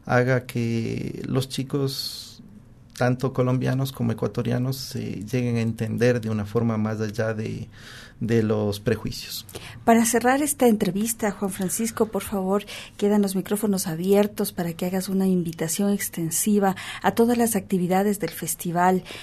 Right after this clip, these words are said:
Speaker 2: eh, en las sedes, que niños, adultos vayan a disfrutar del teatro.
Speaker 1: Con mucho cariño, invito,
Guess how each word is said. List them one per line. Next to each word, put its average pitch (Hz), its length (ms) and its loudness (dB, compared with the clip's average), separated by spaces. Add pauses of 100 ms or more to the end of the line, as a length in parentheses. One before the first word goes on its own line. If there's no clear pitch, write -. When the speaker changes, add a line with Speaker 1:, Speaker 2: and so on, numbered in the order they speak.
(160)
Speaker 2:
eh, 165 460 2
en 185 140 8
las 156 140 2
sedes, 208 560 4 (440)
que 165 100 -10
niños, 196 540 6
adultos 185 600 0
vayan 208 380 2
a 185 60 2
disfrutar 185 580 -4
del 165 200 -4
teatro. 190 540 0 (460)
Speaker 1:
Con 127 160 2
mucho 139 220 2
cariño, 185 600 6 (260)
invito, 135 600 0